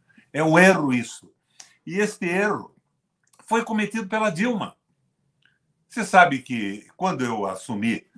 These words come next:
o comando da luta no Senado Federal, eu ia conversar com ela. E ela me dizia, "Requião, eu tentei uma conciliação com o capital financeiro para dar uma corrigida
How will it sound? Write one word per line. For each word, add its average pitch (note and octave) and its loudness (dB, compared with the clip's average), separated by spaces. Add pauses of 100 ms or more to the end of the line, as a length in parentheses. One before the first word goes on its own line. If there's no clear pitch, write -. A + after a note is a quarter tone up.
(140)
o G#2 -14
comando C3 4
da E2+ -4
luta F#2+ 0 (140)
no E2+ -12
Senado G#2 4
Federal, G#2 2 (520)
eu E3 -8
ia F3 -2
conversar D#3+ -8
com A#3+ -8
ela. A3+ -8 (340)
E C3+ -10
ela C3+ -6
me B2+ -6
dizia, A#2+ -6
"Requião, A#2 -4 (1120)
eu C3 -6
tentei C3+ -4 (840)
uma A2 -8
conciliação C#3 -4
com F#2 -8
o - -8
capital G#2 -2
financeiro G2+ 2
para A2 2
dar C3 6
uma C3 2
corrigida A2+ 2